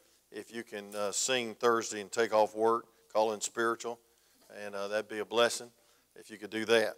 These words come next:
All right, Mark chapter sixteen. Have you got your ears on? Amen.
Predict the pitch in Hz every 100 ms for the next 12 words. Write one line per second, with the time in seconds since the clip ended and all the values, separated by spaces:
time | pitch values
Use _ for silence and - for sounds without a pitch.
0 | _ _ _ - 127 147 151 165 135 165
1 | 151 - 120 107 - _ _ _ - 147
2 | 139 - 151 139 123 110 123 120 156 165
3 | 143 156 165 143 165 147 - _ _ _
4 | _ 113 123 139 131